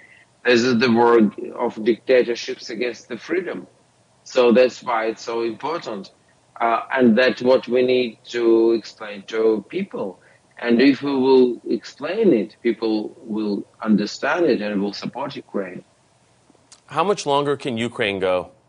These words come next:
Speaker 1: We'll go as long as it takes, because for us, it's a question, it's existential.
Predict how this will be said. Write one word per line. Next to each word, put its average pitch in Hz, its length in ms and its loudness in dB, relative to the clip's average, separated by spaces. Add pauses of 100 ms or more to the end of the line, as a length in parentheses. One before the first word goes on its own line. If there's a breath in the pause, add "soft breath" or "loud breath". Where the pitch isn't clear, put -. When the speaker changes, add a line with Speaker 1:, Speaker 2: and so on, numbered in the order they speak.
(1700)
Speaker 1:
We'll 175 320 6
go 160 320 4
as 143 260 -6
long 139 480 -4
as 113 140 0
it 110 180 0
takes, 113 520 -6 (100)
because - 300 -8
for 117 240 -2
us, 151 420 -2
it's 123 220 -6
a 117 80 0
question, 117 640 -4
it's - 340 -2
existential. 131 960 -2